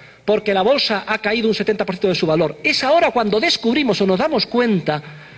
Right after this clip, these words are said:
de que valía mucho menos aquello que pensábamos que valía mucho, eh, hace poco. Y el mercado pone manos a la obra. Y es un proceso largo y doloroso.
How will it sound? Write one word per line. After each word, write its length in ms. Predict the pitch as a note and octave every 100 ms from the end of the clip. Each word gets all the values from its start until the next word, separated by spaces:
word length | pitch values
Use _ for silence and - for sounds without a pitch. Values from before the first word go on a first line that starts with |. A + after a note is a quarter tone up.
| - - -
de 140 | G#3+
que 120 | A3+
valía 260 | G#3+ D4+ E4+
mucho 300 | D#4+ - B3
menos 300 | C#4 A#3 G3
aquello 280 | A3+ A#3 A3+
que 80 |
pensábamos 500 | G3+ F3 F3+ G3+ F3+
que 60 | -
valía 300 | E3+ G3 D#3+
mucho, 340 | F#3 G3 C3 - - - - - - - -
eh, 420 | D3+ D3 D3 -
hace 300 | F#3 F3 -
poco. 320 | - C#3 C3 C3 F3+ - _ _ - - - - -
Y 140 | - A#3
el 100 | G#3+
mercado 340 | G#3+ G#3+ D#4+
pone 220 | C4+ C#4
manos 240 | A#3+ B3+ -
a 60 |
la 140 | G3 E3
obra. 280 | C#3+ B2 - - - - - C3+ - -
Y 120 | G3+
es 100 | B3
un 80 | E4
proceso 460 | - - C#4+ C#4+ A3+
largo 400 | A#3+ C4 C#4+ C#4
y 100 | F3+
doloroso. 500 | F3 F#3 G#3+ -